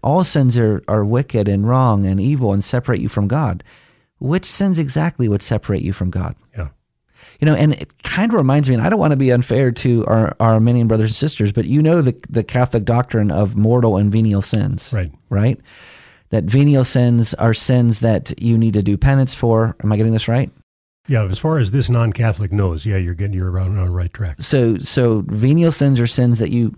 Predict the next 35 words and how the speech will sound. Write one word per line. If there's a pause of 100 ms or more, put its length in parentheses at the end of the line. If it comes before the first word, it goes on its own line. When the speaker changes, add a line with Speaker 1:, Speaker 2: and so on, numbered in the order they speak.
Speaker 1:
need
to
do
penance
for,
you
need
to
do
works
for
to
kinda
clean
this
up. (400)
Mortal
sins
would
be
those
sins
that
you
would
lose
your
justification
over,
right?
Speaker 2:
Mm-hmm. (760)
Speaker 1:
Now,
isn't
that
ironic?